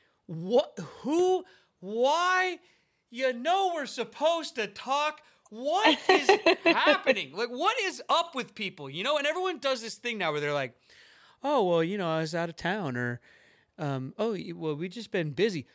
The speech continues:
Speaker 1: For, for four days? No. No, no, no. No, no, no. You watch an old,
Speaker 2: <laughs>
Speaker 1: no,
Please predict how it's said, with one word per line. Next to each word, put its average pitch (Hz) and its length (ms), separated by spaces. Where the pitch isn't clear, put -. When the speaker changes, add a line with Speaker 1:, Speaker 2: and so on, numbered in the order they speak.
Speaker 1:
For, - 320
for 302 240
four 349 600
days? 339 680
No. 233 360
No, 233 240
no, 202 160
no. 147 280
No, 185 280
no, 170 180
no. 151 260
You 190 180
watch 269 300
an 311 100
old, 277 200
Speaker 2:
<laughs> 302 80
Speaker 1:
no, 285 180